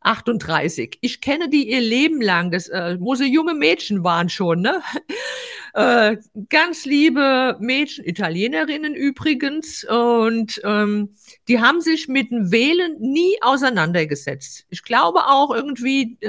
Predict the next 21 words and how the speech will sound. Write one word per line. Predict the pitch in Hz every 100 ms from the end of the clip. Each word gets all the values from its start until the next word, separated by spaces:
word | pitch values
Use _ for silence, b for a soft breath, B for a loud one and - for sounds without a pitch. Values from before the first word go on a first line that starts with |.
| 214 -
also | 160
ich | 143 -
sag | 180 -
Italienerin, | 180 185 160 165 165 151 165
eigentlich | - 180 202
sind | - 202
sie | 175 151
deutsch, | 165 165 165 -
weil, | 170 165 -
äh, | 185
die, | - 196 202
die, | 254 247 233
der | 269
Vater | 233 233 302 285
ist | 254
Italiener, | 262 262 214 214 262 330 311
der | 214
hat | 208 -
noch | 247
die | 247
italienische, | - 208 226 208 214 160 160